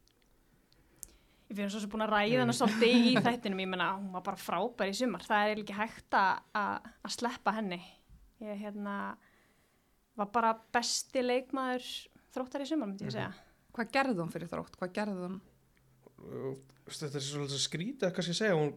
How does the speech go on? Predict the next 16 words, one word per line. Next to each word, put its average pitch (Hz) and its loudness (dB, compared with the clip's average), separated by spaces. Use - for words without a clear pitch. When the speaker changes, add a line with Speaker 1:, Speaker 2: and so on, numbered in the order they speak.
Speaker 2:
svona 151 4
einhvern 160 -2
veginn 156 4
eins 151 -2
og 156 0
kæmi 180 2
með 170 2
svona 156 4
reynslu 220 4
í 202 8
liðin, 214 8
samt 202 0
hún 180 4
er 165 4
ekkert 160 -4
gömul. 240 6